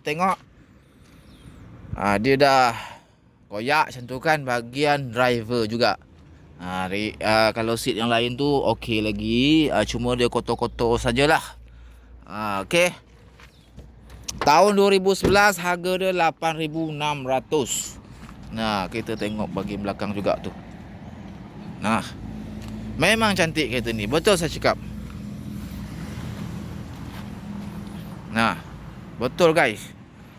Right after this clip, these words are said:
Okey. Ah, yang lain-lain tu, ah, next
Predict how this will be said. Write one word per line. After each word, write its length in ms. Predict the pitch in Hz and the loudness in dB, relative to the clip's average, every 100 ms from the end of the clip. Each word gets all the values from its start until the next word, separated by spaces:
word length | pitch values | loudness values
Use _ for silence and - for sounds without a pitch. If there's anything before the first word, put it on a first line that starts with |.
| - | -6
Okey. 400 | 131 - 220 220 - - - - - - - - - - - | -6 0 0 0 -2 -14 -16 -16 -16 -18 -18 -18 -18 -18 -4
Ah, 320 | 135 143 147 | 0 2 4
yang 240 | 156 170 175 | 4 4 6
lain-lain 480 | 180 180 185 190 190 | 6 6 4 4 0
tu, 320 | 214 220 208 - - - - - | 0 2 0 -4 -20 -20 -20 -20
ah, 240 | - 147 165 | -2 4 4
next 320 | 180 175 | 4 -2